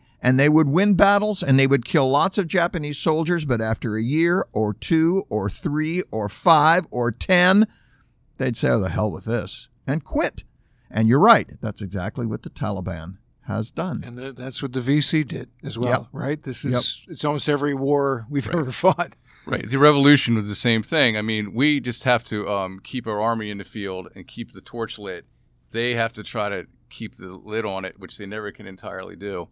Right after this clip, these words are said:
Speaker 3: Um, but in the ca-, case of, uh, Japan, uh, a couple of, uh, famous bombs kinda took that out of, fight out of them. In the case of the South, it was the three-pronged,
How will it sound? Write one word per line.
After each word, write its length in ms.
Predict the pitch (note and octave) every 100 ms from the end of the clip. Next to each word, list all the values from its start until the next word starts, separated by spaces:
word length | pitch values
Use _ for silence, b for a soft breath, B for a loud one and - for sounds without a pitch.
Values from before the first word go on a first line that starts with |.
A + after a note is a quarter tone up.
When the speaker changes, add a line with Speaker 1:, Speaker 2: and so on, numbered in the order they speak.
| b b b b b -
Speaker 3:
Um, 460 | G#2+ G#2 G2+ G2 G#2+
but 240 | A#2 A2 -
in 120 | - A2
the 80 |
ca-, 160 | A2 - - -
case 300 | - D3+ C#3+
of, 160 | B2+ G#2
uh, 300 | G#2 G2 F#2 F2+ _
Japan, 640 | - G2 - A2 G#2+ G2+ - _ _
uh, 260 | F2+ F2 F2 F2+ _ _ _
a 80 | G2
couple 340 | - A2+ G#2
of, 160 | G2 E2
uh, 280 | E2+ D#2+ - _ _
famous 360 | A#2 A2 F#2+
bombs 600 | E2 G#2 A2 G#2+ F#2+ - - _ _ _
kinda 220 | - G#2
took 260 | F2+ A#2+ G#2
that 220 | A2+ G#2+
out 180 | G2+ G#2
of, 160 | -
fight 300 | _ - G#2
out 180 | G2+ G2
of 100 | F#2+
them. 220 | G2+ G#2+ -
In 340 | A2+ G#2+ G2
the 60 | -
case 320 | - C3 A#2+
of 80 | G2
the 60 | F#2
South, 480 | - E3+ D3 C3+
it 120 | A2 E2
was 180 | G#2
the 80 | G2
three-pronged, 800 | F#2 - A#2+ A#2 - A2 G#2 G2+